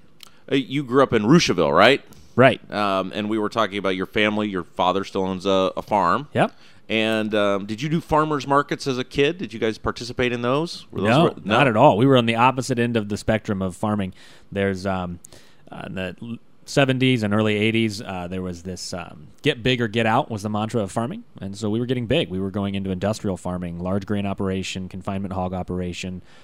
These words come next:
Speaker 2: Um, it was the industrialization of our food supply where we pushed a raw commodity. As farmers, we started, instead of producing food,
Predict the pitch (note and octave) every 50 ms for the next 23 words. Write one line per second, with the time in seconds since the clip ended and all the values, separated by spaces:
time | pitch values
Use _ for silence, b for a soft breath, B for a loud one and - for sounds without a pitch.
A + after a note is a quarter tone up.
0 | b b b - F#2 F2 F2 F2 E2+ F2 F2+ F#2 - G2+ G2 F#2+ F#2+ F#2 F2+ F2
1 | F2 F#2 F#2+ F2+ F#2 F#2+ F#2 F#2 G#2 G#2 G#2+ - - A#2 A2 G#2 G2+ F#2 A2 A#2+
2 | C#3 - G#2+ F#2+ F2+ F2 F#2 F#2 - D3 G3+ G#3+ - - - - F2+ D#2+ D2 E2
3 | F2+ F#2+ F2+ F#2 F2+ F2+ F2+ F2+ F2+ F2+ F2 b b b b b b b - G2+
4 | G#2 A2 G#2+ - A2 G#2 F#2 - G#2 F#2 F#2+ G#2+ A2+ A#2 - - A2+ A2 G#2 G#2
5 | G#2 F#2+ F2+ D2+ D#2 E2+ F2 F#2 - - E3 F3+ F3 C3+ G#2+ G2 F#2+ A2 A2 -
6 | - A#2+ A2 G#2+ G#2 G2+ G2+ - - F#3+ G#3 F3+ G3+ G3 G#3 - A3 G3+ - -
7 | G#3 D#3+ A2 F#2+ G#2+ C3+